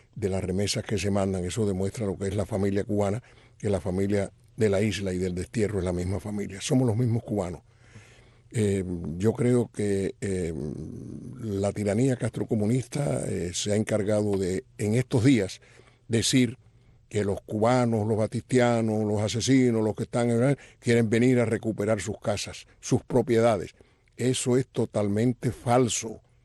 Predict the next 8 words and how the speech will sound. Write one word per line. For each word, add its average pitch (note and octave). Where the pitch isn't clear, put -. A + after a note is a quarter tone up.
Ningún A#2
cubano B2+
quiere B2
ir B2+
a B2
recuperar A2+
nada. A#2
Ahora, A2+